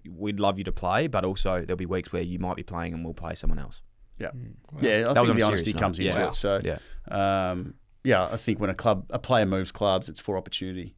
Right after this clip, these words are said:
Speaker 2: So
Speaker 3: Mm.
Speaker 2: a lot of the time, um, rather than money. So it's working out if you're gonna play every week and how the system will work. And for Dow going to Saint Kilda, it's, this is the midfield, uh, mix, and this is how Ross thinks you're gonna be able to play.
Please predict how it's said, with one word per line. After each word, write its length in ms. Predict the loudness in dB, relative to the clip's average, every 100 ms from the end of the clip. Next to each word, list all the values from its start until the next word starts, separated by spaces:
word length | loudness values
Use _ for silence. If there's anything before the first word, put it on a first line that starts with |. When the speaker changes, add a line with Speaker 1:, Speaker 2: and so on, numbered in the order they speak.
| -16
Speaker 2:
So 280 | -8 -4 -4
Speaker 3:
Mm. 60 | -6 -18 -20 _
Speaker 2:
a 80 | -2
lot 140 | 2 2
of 60 |
the 60 | 0
time, 460 | -2 -2 -4 -8 -8
um, 340 | -4 -2 -2 0
rather 220 | 0 0
than 120 | -4
money. 300 | -4 -6 -10
So 300 | -8 -6 -6 -10 -20 -20 -20 -10
it's 160 | -6 2
working 300 | 2 2 0
out 180 | 0 -2 -8
if 360 | -10 -10 -18 -2
you're 120 | 0
gonna 120 | 0
play 240 | 2 2 4
every 160 | 2
week 280 | 0 -2 -2
and 100 | -4
how 300 | -2 -2 -4 -12 -12
the 80 | -8
system 360 | -6 -6 -4 -4
will 100 | -2
work. 320 | -2 -4 -4
And 240 | -6 -8 -14 -20 _
for 320 | _ -2 0 0
Dow 380 | 4 6 6
going 220 | 6 4 2
to 60 |
Saint 240 | 0 -4 -2
Kilda, 400 | 0 0 0 -2
it's, 260 | -4 -8 -8
this 160 | -8
is 80 | -4
the 80 | -2
midfield, 440 | -4 -4 -4 -4 -10 _ _ _ -4
uh, 200 | -2 -2
mix, 460 | 2 0 0 -4
and 120 | -6 -6
this 140 | -6
is 120 | -12 -16 -20 -14 -2
how 180 | 0
Ross 260 | 0 -2 -4
thinks 340 | -8 -8 -12 -10
you're 120 | -8
gonna 140 | -6 -6
be 100 | -4
able 120 | -6
to 60 |
play. 300 | -6 -6 -6